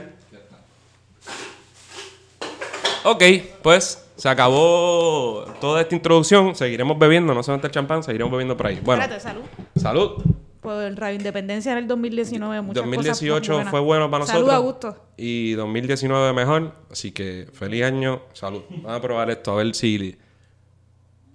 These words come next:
Speaker 1: ¡Ay, María!
Speaker 2: Está bueno.
Speaker 1: Esto es de calidad.
Speaker 2: Está bueno.
Speaker 1: Bueno, mi gente,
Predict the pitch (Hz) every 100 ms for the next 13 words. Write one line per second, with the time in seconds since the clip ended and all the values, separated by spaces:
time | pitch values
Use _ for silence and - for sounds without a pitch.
0 | _ _ _ _ _ _ _ _ _ -
1 | - - - - - - - - 147 104
2 | - 151 - 156 147 - - - - 175
3 | 226 185 - 123 143 156 139 95 101 143
4 | - - - - 190 208 190 202 190 -
5 | - - 113 139 143 113 123 151 - 92